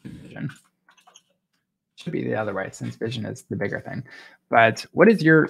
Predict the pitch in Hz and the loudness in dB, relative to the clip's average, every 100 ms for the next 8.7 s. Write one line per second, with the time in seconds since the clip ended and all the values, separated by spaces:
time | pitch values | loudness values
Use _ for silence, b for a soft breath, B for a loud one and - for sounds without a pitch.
0 | - 131 127 120 104 - 117 123 92 - | 0 2 2 0 -6 -6 -6 -4 -6 -10
1 | - - _ - 131 135 - 131 127 123 | -16 -20 _ -6 -2 -2 -2 -2 -2 -2
2 | 120 120 107 127 120 110 107 - b b | -2 -4 -2 -2 -2 -4 -4 -10 b b
3 | b _ - - - - 175 185 185 _ | b _ -14 -8 -6 -4 -2 -4 -4 _
4 | _ 131 131 131 139 139 - 117 117 113 | _ -4 0 2 2 0 -4 -6 -4 -6
5 | 107 101 98 - - - 123 104 - 127 | -6 -6 -6 -10 -20 -6 -4 -4 -2 0
6 | 127 131 123 - 110 - 127 135 123 127 | 2 2 0 -2 -6 -6 -2 0 2 2
7 | 127 123 117 110 101 120 117 117 110 110 | 0 -2 -8 -8 -6 -6 -6 -6 -6 -6
8 | 113 117 110 - 101 131 - | -4 -4 -4 -2 -2 -2 -6